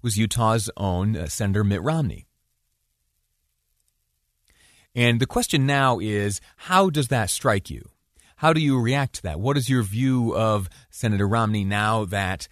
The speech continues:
this vote has been cast? If you are a R-, Republican, the highest of likelihoods is that, you know, just based on the,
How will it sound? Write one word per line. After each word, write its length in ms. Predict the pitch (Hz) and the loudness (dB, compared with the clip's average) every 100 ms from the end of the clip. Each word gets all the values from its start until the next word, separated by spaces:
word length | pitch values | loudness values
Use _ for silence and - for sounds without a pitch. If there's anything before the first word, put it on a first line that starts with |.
| _ - | _ -4
this 200 | 107 101 | -4 -2
vote 380 | 98 98 98 | 0 0 0
has 360 | - 110 101 101 | -4 -4 -2 -2
been 180 | 98 95 | -2 -4
cast? 320 | - 113 - | -4 -6 -8
If 120 | 95 | -10
you 200 | 139 135 | -6 -2
are 320 | 113 104 104 98 - - | 0 0 0 -4 -14 -4
a 300 | 113 110 104 | 2 4 2
R-, 40 | 92 | 0
Republican, 920 | 107 104 107 - 101 104 - 113 151 _ _ _ _ _ _ _ _ _ - 107 | -4 -4 -8 -4 -4 -4 -2 -2 -2 _ _ _ _ _ _ _ _ _ -14 -8
the 100 | 95 | -4
highest 360 | 120 110 104 | -2 -2 -2
of 100 | 104 | -2
likelihoods 800 | 147 220 127 95 95 85 107 - _ - - | 0 0 -2 -4 -4 -4 -6 -8 _ -20 -6
is 300 | 120 113 104 | 2 2 2
that, 180 | 107 104 | 0 0
you 60 | 147 | 0
know, 60 | |
just 180 | 151 - | -4 -4
based 260 | 120 117 - | -2 -2 -2
on 320 | 113 110 101 - _ - | -2 0 -2 -6 _ -4
the, 380 | 98 92 90 | -2 0 -2